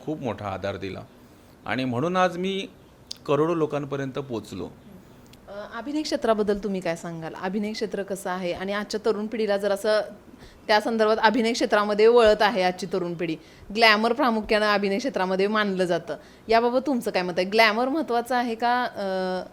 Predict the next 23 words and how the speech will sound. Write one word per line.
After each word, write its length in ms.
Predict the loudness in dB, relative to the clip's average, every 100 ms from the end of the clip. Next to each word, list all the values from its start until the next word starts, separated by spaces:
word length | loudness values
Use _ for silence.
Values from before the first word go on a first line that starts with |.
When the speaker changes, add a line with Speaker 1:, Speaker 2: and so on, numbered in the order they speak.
| -20 -6
Speaker 2:
आपली 260 | -4 -2 2
कला 240 | 6 6
महत्त्वाची 440 | 2 -2 -4 -2
आहे 180 | -4 -4
त्याच्यामध्ये? 480 | -8 -6 -6 -10 -14 -20 -20
Speaker 1:
हां, 200 | -18 -10
मला 260 | -6 0 0
तरी 180 | 0 0
वाटतं 320 | 0 0 -4
की 140 | -6 -6
पहिलं 320 | -4 -2 -4
स्टेज 340 | -2 -4 -4
करावं, 260 | -4 -4 -4
कारण 120 | -6
मी 120 | -8
पहिलं 280 | -8 -8 -8
स्टेज 340 | -10 -10 -10
केलं 220 | -12 -14 -14 -20 -20 -20 -20 -10
आणि 180 | -6 -6 -8 -14 -16 -8
जी 200 | -2 2
व्यक्ती 320 | 2 2 -6
स्टेज 420 | -6 2 2 2
करते 380 | 0 -2 -2